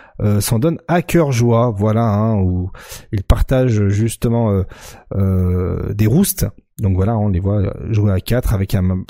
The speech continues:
voilà, c'est une vidéo qui dure plus de quatre minutes pour avoir un, voilà, un petit, euh, un petit aperçu du jeu, évidemment, euh, segmenté de quelques passages où on voit, euh, euh, le visage des, des, le visage, pardon, des joueurs, euh, voilà, avec le petit, euh,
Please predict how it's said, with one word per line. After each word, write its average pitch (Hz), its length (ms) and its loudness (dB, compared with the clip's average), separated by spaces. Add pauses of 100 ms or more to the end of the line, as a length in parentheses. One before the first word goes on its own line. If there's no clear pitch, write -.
(120)
voilà, 98 260 0
c'est - 120 -6
une 101 80 2
vidéo 107 200 2
qui - 120 -8
dure 120 120 0
plus - 140 -2
de - 60 -12
quatre - 240 0
minutes 127 340 0 (380)
pour 131 100 4
avoir 135 180 4
un, 110 260 0 (760)
voilà, 135 320 0 (340)
un 180 160 2
petit, 233 440 4
euh, 208 260 8
un 196 60 4
petit 202 240 0
aperçu 208 500 2
du 180 160 4
jeu, 202 160 4
évidemment, 156 420 2
euh, 139 40 4
segmenté 151 600 2
de 127 120 0
quelques 131 280 0
passages 123 380 0
où 120 60 2
on 110 60 2
voit, 113 280 2
euh, 95 160 2 (340)
euh, 98 80 0
le 113 120 2
visage 113 300 2
des, 107 200 2
des, 98 120 0
le 120 140 2
visage, 120 420 2
pardon, 110 260 0
des 101 140 2
joueurs, 113 600 4 (380)
euh, 92 200 2
voilà, 90 220 2
avec 95 320 -2
le 104 80 -2
petit, - 300 -2
euh, 92 120 0